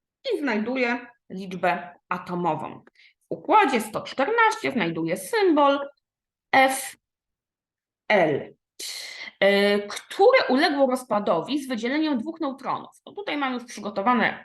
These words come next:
klateczki dla dwóch neutronów. E, neutrony zapisuję oczywiście jako jeden zero, N. No i mamy dwa takie neutrony, e, zgodnie z treścią informacji wprowadzającej. Więc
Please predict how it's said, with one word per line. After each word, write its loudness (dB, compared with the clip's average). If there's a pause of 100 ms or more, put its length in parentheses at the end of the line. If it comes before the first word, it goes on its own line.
klateczki -6
dla -2
dwóch -6
neutronów. -2 (440)
E, 4
neutrony 2
zapisuję -4
oczywiście -4
jako -2
jeden -8
zero, 0 (520)
N. 0
No -6
i 4
mamy 2
dwa -2
takie -8
neutrony, -2 (560)
e, -4
zgodnie 0
z -8
treścią -6 (440)
informacji -4
wprowadzającej. -10 (420)
Więc 0